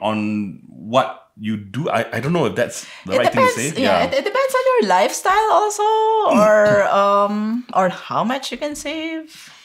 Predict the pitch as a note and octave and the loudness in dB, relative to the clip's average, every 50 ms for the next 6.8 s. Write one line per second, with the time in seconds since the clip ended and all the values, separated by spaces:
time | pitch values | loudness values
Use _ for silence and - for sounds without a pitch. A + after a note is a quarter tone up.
0 | - - - - - C#4 C#4 B3+ D4+ D#4+ F4 C5 C5 A#4 A4 A4 F#4 C4 C#4 D4 | -20 -20 -20 -12 -6 -2 0 2 4 4 4 2 2 0 0 0 2 4 6 6
1 | E4 D#4+ B3 A#3 - A3+ A3+ A#3 A#3 - A#3+ - G3+ G3 F#3+ F#3+ F3+ - A3+ G#3 | 4 4 2 2 4 4 4 4 4 2 2 2 2 2 0 -2 -2 0 0 0
2 | A3+ A#3 A3 F#3+ E3 D#3 D#3+ F3 F3 - - F#3 D#3 D3+ E3 E3 F3 F3+ F#3+ G#3 | 2 0 0 0 0 0 0 0 0 -2 -2 0 2 2 4 4 2 2 0 -2
3 | G3 F3+ F3 D#3+ D#3+ D#3 - - - - G3+ F#3+ F#3+ F#3 F3 F#3 G3+ A3 G#3+ - | 0 2 2 2 2 0 -4 -8 -10 -6 -4 -2 0 2 4 4 4 2 0 0
4 | - F#3 F3+ F3 F3 F3 F3 F3+ F#3 G3+ G3+ - G3 F3+ E3+ E3+ E3+ F3+ G3 G3 | 0 0 0 0 0 0 2 2 2 0 -2 -4 -6 -6 -6 -6 -6 -6 -6 -6
5 | G#3+ A#3 C4 D#4+ D4+ G#3+ F#3 F3+ F3+ F3+ E3+ E3+ E3+ E3+ D#3+ - - - - F#3+ | -4 -6 -6 -6 -6 -2 -2 -2 -2 -2 0 0 0 2 0 -2 -6 -8 -4 -2
6 | E3+ E3+ D#3+ E3 - E3 - F3 E3+ E3+ D#3+ D#3+ D#3+ E3 F3 - | -2 -2 -2 -4 -6 -4 -2 -2 -2 -2 -2 -2 -2 -2 -4 -6